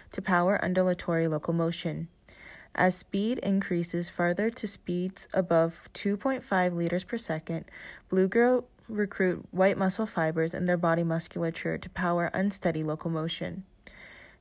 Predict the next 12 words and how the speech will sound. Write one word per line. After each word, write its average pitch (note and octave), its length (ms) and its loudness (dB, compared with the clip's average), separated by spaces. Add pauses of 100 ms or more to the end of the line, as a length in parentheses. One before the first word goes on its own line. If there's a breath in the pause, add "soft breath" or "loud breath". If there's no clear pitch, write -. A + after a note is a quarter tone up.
At F#3+ 200 2
these A#3 220 0 (120)
speeds F#3+ 480 -2
and A#3 120 0
higher, D#3 480 0 (400 loud breath)
bluegill G#3 460 6
use F3+ 280 2
a F#3 60 2
burst F3 420 2
and F#3+ 240 2
glide E3 340 2
gait, D#3+ 320 0